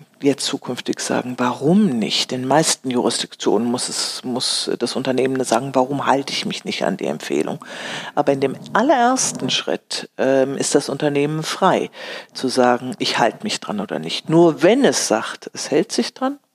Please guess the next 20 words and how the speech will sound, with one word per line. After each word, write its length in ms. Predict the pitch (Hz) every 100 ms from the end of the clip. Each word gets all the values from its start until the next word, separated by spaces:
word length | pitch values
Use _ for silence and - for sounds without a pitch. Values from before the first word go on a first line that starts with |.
| _ _ - -
dann 300 | 127 131 147
muss 200 | 160 -
es 160 | 220
zu, 200 | - - - - _ -
zu, 200 | - - - _ _ _ -
zutreffen, 540 | - - - 123 - - _ -
einfach. 340 | - - - - - - - - - - - - - -
Ähm, 440 | 170 165 165 165 -
das 200 | 214 -
ist 140 | -
eine 100 | 226
institutionalisierte 1120 | - 208 - 196 190 - 170 170 165 196 220
Form 300 | 220 202 185
der 100 | 180
Corporate 440 | 160 170 160 165 -
Governance. 800 | 123 139 175 180 185 - - - -
Ähm, 520 | 156 156 151 151 156 147 - -
nach 760 | 185 113 160 156 165 208 -
der 160 | - 196
Finanzmarktkrise 1400 | - 160 190 277 - 262 240 - 214 208 202 208 196